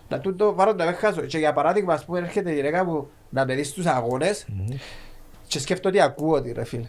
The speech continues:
Speaker 1: Ακούω τη που φωνάζει, οκ, και έχω ένα βάρος να με χάσω, να με την στεναχωρήσω.
Speaker 2: Μμμ.
Speaker 1: Αλλά πρόσεξα ότι τούτο το, τούτο που έρχεται η γυναίκα μου στους αγώνες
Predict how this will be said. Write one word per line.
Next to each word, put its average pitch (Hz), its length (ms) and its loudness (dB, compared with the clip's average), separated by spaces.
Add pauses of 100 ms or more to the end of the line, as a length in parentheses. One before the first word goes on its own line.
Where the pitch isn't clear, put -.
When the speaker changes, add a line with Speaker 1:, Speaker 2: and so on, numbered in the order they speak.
(140)
Speaker 1:
Ακούω 143 260 0
τη 175 120 2
που 139 120 -8
φωνάζει, 143 640 4 (320)
οκ, 139 220 0 (260)
και 160 140 0
έχω 156 220 0
ένα 170 320 4 (180)
βάρος 170 540 8
να 131 160 0
με 147 100 0
χάσω, 156 520 2
να 120 100 -2
με 131 100 -2
την 151 180 -2
στεναχωρήσω. 127 720 -4
Speaker 2:
Μμμ. 113 280 -4
Speaker 1:
Αλλά 131 500 4
πρόσεξα 180 440 -2
ότι 170 160 -2
τούτο 180 240 -2
το, 147 120 0 (1040)
τούτο 160 240 -2
που 135 140 -4
έρχεται 139 280 -4
η 131 40 0
γυναίκα 131 280 -2
μου 147 60 -2
στους 127 200 -8
αγώνες 123 680 0